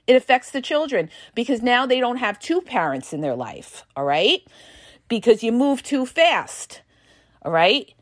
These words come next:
You had the kid before you had the commitment. But, you know, it's,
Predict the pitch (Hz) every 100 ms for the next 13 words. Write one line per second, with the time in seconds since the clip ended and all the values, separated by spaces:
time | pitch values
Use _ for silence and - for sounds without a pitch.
0 | _ - 180 226 214 202 - 349 302 294
1 | - _ - 214 269 269 254 254 240 240
2 | 247 247 349 - 156 - _ _ _ _
3 | _ 202 208 - 233 240 208 226 _ _
4 | _ _ _ _ - 233